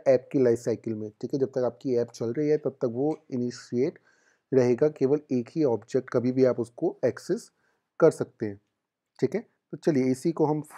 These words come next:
थोड़ा एग्जांपल में देखते हैं। एग्जांपल करके एक ले लेते हैं दोस्तों, अकाउंट मैनेजर। ठीक है, अकाउंट मैनेजर के पास क्या है, यूज़र आईडी होगी।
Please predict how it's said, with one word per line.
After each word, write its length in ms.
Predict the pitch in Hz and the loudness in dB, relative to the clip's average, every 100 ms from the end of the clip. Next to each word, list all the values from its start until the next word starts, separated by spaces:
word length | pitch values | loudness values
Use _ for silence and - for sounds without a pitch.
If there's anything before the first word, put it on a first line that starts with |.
| - | -4
थोड़ा 180 | 131 131 | 0 0
एग्जांपल 520 | 120 - 120 110 139 | 0 -4 -6 -4 -2
में 160 | 143 131 | 0 0
देखते 300 | 117 117 120 | -2 -4 -8
हैं। 180 | 127 - _ _ _ _ _ | -8 -10 _ _ _ _ _
एग्जांपल 460 | 139 120 127 110 135 | -6 -2 -2 0 -2
करके 360 | 131 110 - 170 _ _ _ - | 0 -2 -2 -8 _ _ _ 0
एक 200 | 156 156 | 2 4
ले 120 | 143 | 4
लेते 200 | 143 151 | 4 2
हैं 80 | 147 | 0
दोस्तों, 420 | 143 143 165 175 - _ _ - | -2 -4 -4 -4 -6 _ _ -6
अकाउंट 680 | 135 _ - 139 151 170 - _ _ _ _ _ _ _ _ | -6 _ 0 2 0 -4 -12 _ _ _ _ _ _ _ _
मैनेजर। 560 | 127 117 113 110 - 147 160 _ _ _ _ _ _ _ _ _ _ _ _ - | -4 -2 -2 -4 -4 -6 -6 _ _ _ _ _ _ _ _ _ _ _ _ -12
ठीक 140 | 123 | -8
है, 100 | 190 - _ _ - | -8 -10 _ _ -6
अकाउंट 360 | 139 139 147 147 | -2 4 4 4
मैनेजर 280 | 143 139 143 | 2 2 2
के 120 | 151 | 0
पास 240 | 143 139 - | 0 0 2
क्या 120 | 160 | 2
है, 80 | 139 | 2
यूज़र 360 | 117 113 131 | 0 0 0
आईडी 260 | 131 123 135 | 2 0 -2
होगी। 280 | 139 135 | -4 -6